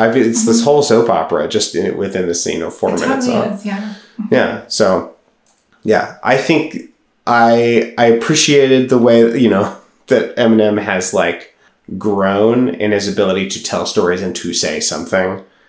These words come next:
Speaker 1: as
Speaker 2: Mm-hmm.
Speaker 1: opposed to, 'cause this is, like, there are elements of this song that are, like, kind of, like, shocking or upsetting,
Speaker 2: Mm-hmm.
Speaker 1: um, uh,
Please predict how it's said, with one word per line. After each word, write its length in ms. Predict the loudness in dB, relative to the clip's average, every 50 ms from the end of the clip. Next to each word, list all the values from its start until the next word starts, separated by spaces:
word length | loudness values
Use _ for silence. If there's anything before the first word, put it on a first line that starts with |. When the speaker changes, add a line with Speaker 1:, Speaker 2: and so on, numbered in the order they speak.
| _ _ _
Speaker 1:
as 160 | -2 0 2 2
Speaker 2:
Mm-hmm. 100 | 0 0
Speaker 1:
opposed 400 | 0 -2 -2 -2 -2 -4 -6 -4
to, 340 | -4 -2 -2 -2 -2 -4 -6 -2
'cause 180 | -2 0 2
this 220 | 2 2 2 2 2
is, 220 | 2 2 2 2
like, 440 | 0 0 0 -4 -8 -12 -16 -20 _ _ _ _ _
there 140 | _ 2 2
are 100 | 2 2
elements 380 | 2 4 4 4 4 4 2 2
of 80 | 2
this 160 | 2 2 2
song 280 | 0 0 0 2 2 2
that 100 | 2 2
are, 120 | 2 2 2
like, 160 | 0 -2 -2
kind 160 | -4 -4 -6
of, 80 | -4 -4
like, 220 | -4 -6 -6 -10
shocking 800 | -10 -10 -4 -2 -2 -2 -2 -2 -2 -2 -2 -2 0 -2 -2 -2
or 140 | -2 -2 -2
upsetting, 920 | -2 -2 -4 -4 -4 -2 -2 -2 -2 -2 -2 -2 0 -2 -2 -2 -4 -8 -14 _ _ -20 -20 _ -14
Speaker 2:
Mm-hmm. 220 | -14 -10 -6 -4
Speaker 1:
um, 840 | -2 -2 -2 -2 -4 -4 -6 -4 -6 -6 -6 -6 -8 -10 -14 -16 -20 _ _ _ _ _ _ _ _ _ _ _ _
uh, 640 | -16 -14 -12 -12 -12 -10 -12 -12 -12 -10 -12 -12